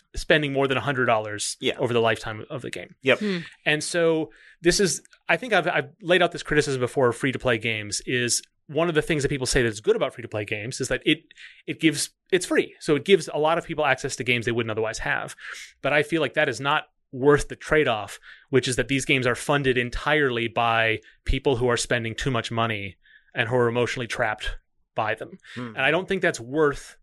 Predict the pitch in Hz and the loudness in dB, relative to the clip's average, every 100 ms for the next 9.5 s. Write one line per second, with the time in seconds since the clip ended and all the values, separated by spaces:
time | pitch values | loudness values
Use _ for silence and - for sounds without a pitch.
0 | _ 135 131 190 190 156 117 110 117 127 | _ -4 2 2 2 0 2 2 0 -4
1 | - 123 127 127 120 - 131 123 - - | -8 0 2 2 -2 -4 0 0 -2 0
2 | 170 139 131 127 127 117 - 131 123 123 | 0 2 0 0 0 -2 -4 -2 0 0
3 | 135 160 135 113 113 - 107 104 - - | -2 0 0 0 -4 -6 -6 -8 -12 -12
4 | - - - 139 151 147 143 - 175 151 | -14 -10 -4 0 0 -2 -8 0 4 4
5 | 131 123 - 120 - - - - 120 110 | 2 -2 -2 -4 -6 -6 -6 -4 0 0
6 | - - - 220 - 139 131 123 120 135 | -2 -14 -8 -4 0 2 2 -2 -6 -8
7 | - 151 180 175 160 139 139 127 147 131 | -6 2 2 2 0 0 -4 -2 2 2
8 | - 156 156 160 175 165 160 196 - 220 | 0 0 0 -2 0 0 2 0 -2 -2
9 | 160 143 151 - | 0 4 4 4